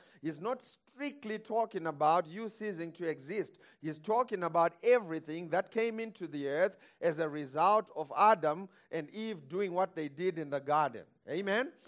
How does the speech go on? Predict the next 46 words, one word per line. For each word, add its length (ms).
And 160
we 140
know 240
that 200
anxiety 680
is 240
a 60
part 280
of 180
death, 260
sickness 640
is 120
a 80
part 260
of 200
death, 320
uh, 260
worry 420
is 220
a 80
part 260
of 220
death, 420
uh, 220
poverty 800
is 140
a 40
part 260
of 100
death, 160
and 120
all 300
these 280
things 480
will 160
begin 440
to 120
take 280
full, 540
uh, 300
uh, 220
authority, 920
and 160
they 80
will 220
be 200